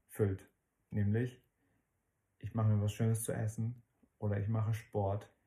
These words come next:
ich mache einen Spaziergang, ich lese was Schönes oder was Gutes, was mein Kopf gerade braucht. Du nimmst ein Bad. Ey, es gibt ja Sachen, die wirklich Energie geben. Und jedem Menschen gibt das an-, etwas anderes viel Energie.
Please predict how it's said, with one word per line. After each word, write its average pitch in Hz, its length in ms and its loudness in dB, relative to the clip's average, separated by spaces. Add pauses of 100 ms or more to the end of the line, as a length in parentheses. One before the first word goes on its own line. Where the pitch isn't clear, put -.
(160)
ich - 80 -20
mache 107 140 0
einen 110 80 2
Spaziergang, 104 840 -2 (200)
ich - 160 -8
lese 110 280 0
was 101 140 0
Schönes 104 540 -2 (260)
oder 95 160 -4
was 98 220 -4
Gutes, 104 640 -6
was 110 180 -8
mein 104 140 0
Kopf 107 200 -4
gerade 104 260 -4
braucht. 98 420 -4 (520)
Du 117 60 0
nimmst 110 260 2
ein 127 160 2
Bad. 101 560 0
Ey, - 520 -2
es 110 120 -2
gibt 156 160 2
ja 123 160 4
Sachen, 127 240 4
die 110 140 4
wirklich 120 260 0
Energie 107 320 4
geben. 101 260 0
Und 107 140 0
jedem 127 260 2
Menschen 123 520 0 (320)
gibt 113 140 -4
das 113 120 -2
an-, 120 300 -2
etwas 120 260 -2
anderes 113 560 0 (100)
viel 113 200 -4
Energie. 110 500 0